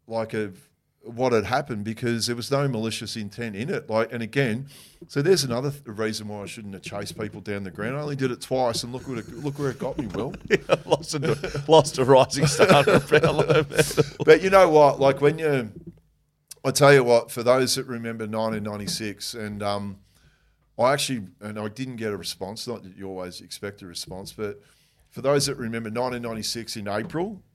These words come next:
Speaker 1: the U S Masters in April, Greg Norman was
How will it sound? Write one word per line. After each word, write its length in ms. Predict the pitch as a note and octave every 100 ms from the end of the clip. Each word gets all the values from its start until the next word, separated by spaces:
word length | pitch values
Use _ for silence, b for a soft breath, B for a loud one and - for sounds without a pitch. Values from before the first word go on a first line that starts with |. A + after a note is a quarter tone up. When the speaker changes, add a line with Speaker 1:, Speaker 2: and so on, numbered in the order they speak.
| _ _ _
Speaker 1:
the 100 | -
U 180 | A2 B2+
S 160 | A#2 -
Masters 420 | A#2 A#2 - A2
in 100 | G#2
April, 360 | G#2 G#2 A2+ G#2+
Greg 320 | G2+ A#2 G#2
Norman 480 | A2 A2 G#2 G2 G2 - _ _ -
was 220 | G#2+